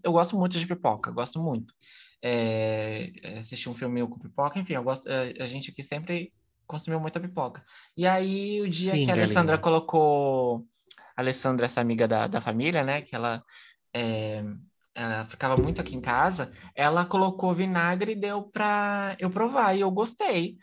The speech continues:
Speaker 1: Aí, desde então, tipo, não sempre, mas eu comecei a, tipo, naquela época, principalmente, a colocar muito, é, vinagre. Até me disseram pra parar um pouquinho, porque vinagre faz mal pros rins, né?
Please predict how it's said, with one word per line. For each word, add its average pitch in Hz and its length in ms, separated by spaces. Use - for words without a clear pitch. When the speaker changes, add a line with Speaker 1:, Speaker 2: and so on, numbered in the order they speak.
Speaker 1:
Aí, 180 160
desde 202 320
então, 208 300
tipo, 180 300
não 147 280
sempre, 139 800
mas 135 200
eu 170 60
comecei 175 500
a, 185 220
tipo, 165 580
naquela 151 460
época, 135 280
principalmente, 143 600
a 180 40
colocar 165 240
muito, 190 800
é, 156 360
vinagre. 143 480
Até 139 460
me 170 120
disseram 165 300
pra 160 120
parar 156 280
um 156 80
pouquinho, 160 340
porque 156 220
vinagre 143 360
faz 165 180
mal 147 200
pros - 220
rins, 170 280
né? 151 180